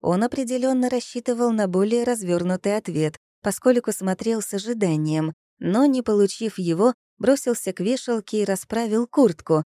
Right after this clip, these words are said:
собираясь помочь мне одеться. «Передайте её Ариену Тен Лорану, пожалуйста». «Но», — растерялся мужчина, «Фьен де Тен Лоран пришёл в пальто».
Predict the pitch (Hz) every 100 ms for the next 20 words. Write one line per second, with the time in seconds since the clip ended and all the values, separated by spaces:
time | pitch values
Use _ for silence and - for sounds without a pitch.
0 | _ - 196 196 220 196 - 170 202 208
1 | 175 170 185 214 185 156 - 156 151 -
2 | _ _ _ _ - 202 208 240 294 -
3 | 202 190 185 185 175 - 214 214 196 185
4 | 180 180 190 180 180 202 165 151 156 156
5 | 190 170 156 156 - 160 151 _ _ _
6 | _ _ _ _ - 175 180 175 180 170
7 | 160 _ - 165 - 165 165 156 165 165
8 | 156 - 165 160 - _ _ _ _ -
9 | - 175 185 185 180 - 180 170 170 175
10 | 185 165 165 160 175 160 - 208 233 208
11 | 151